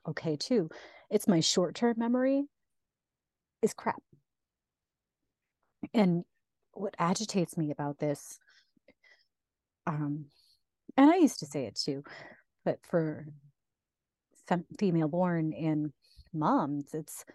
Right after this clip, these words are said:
"Oh, it's just mom brain," or, "It's just this." Like, no, it is not. <laughs> There's something wrong <laughs> with my brain, which is why I can't remember something that I was just, I'll open up a tab on my browser and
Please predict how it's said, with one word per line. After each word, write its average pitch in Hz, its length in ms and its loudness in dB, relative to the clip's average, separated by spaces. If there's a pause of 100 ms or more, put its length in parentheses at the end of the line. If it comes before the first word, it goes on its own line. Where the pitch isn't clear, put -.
(300)
"Oh, 320 140 8
it's 254 160 4
just - 200 0
mom 170 400 2
brain," 147 380 2
or, 147 100 0
"It's 147 180 -6
just - 280 -6
this." 165 300 0 (340)
Like, 330 100 -8 (380)
no, - 240 4 (540)
it 226 120 6
is 220 180 2
not. - 440 -6 (800)
<laughs> 220 120 4
There's 294 220 6
something 254 420 4 (400)
wrong 185 680 4 (180)
<laughs> - 180 2
with 220 380 10
my 180 120 4
brain, 165 480 0 (220)
which - 180 -2
is 185 160 -6
why 214 220 8
I 202 80 8
can't - 340 -4
remember 190 400 0
something 156 480 -6
that 151 140 -4
I 170 60 2
was 156 180 -2
just, 160 540 -2 (960)
I'll 226 220 6
open 220 200 2
up 202 120 -2
a - 40 -6
tab 190 360 2
on 151 120 -2
my 147 140 0
browser 156 540 0
and 156 400 -8